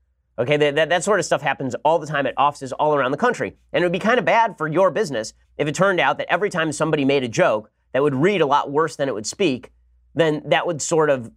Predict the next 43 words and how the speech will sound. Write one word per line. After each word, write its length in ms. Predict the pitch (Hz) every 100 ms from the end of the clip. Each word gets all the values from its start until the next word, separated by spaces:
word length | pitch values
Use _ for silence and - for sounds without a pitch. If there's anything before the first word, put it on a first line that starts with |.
| -
make 400 | 135 151 147 -
the 120 | 135
front 300 | - 147 139
pages 360 | 139 143 127 123
of 80 | 120
the 40 |
New 60 | 127
York 140 | 127
Times 260 | 165 143 131
bad 240 | 143 139
for 80 | 139
your 80 | 120
business. 440 | 202 131 82 - _ _ _ _ _ -
And 120 | 123
that 120 | 135
John 220 | 151 175 175
Mulaney 360 | 147 139 123
has 140 | 117 117
a, 140 | 98
a 40 |
comedy 340 | 117 180 180 135
special 300 | - 123 131
where 100 | 123
he 40 |
talks 240 | 127 143 -
specifically 460 | 131 139 127 127
about 260 | 127 143 139
this, 160 | 98
where 220 | 135 113 - _ -
apparently 600 | 113 165 160 123 123 107 _ _
one 160 | 143 151
of 60 |
his 140 | 135 -
friends 460 | 156 139 113 107 _ _ _ _ _ _ _ _ _
was, 360 | 131 123 117 107
uh, 340 | 113 110 131
one 160 | 135 143
of 40 |
his 120 | 131 -
friends 240 | 139 127
was 80 | 113
in 100 | 120
trouble 400 | 147 131 120